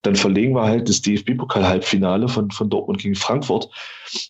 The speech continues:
auf eine Woche später und spielen das Champions League-Spiel halt nächste Woche. Wo ist denn das, oder in zwei Wochen, wo ist denn das Problem?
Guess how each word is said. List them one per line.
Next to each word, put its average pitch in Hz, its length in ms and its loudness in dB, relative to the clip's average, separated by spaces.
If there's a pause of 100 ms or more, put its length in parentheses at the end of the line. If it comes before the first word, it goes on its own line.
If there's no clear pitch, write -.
(120)
auf 95 160 2
eine 98 140 4
Woche 107 220 2
später 120 340 0
und 98 100 0
spielen 107 220 0
das 104 160 0
Champions 113 260 2
League-Spiel 104 300 2
halt 98 140 -2
nächste 101 360 0
Woche. 135 260 -2
Wo 92 80 0
ist 104 120 2
denn 104 80 -2
das, - 260 0
oder 87 180 2
in 90 100 0
zwei 85 220 0
Wochen, 113 260 -2
wo 92 140 -2
ist - 100 0
denn 92 60 -2
das 92 180 -2
Problem? 107 600 -2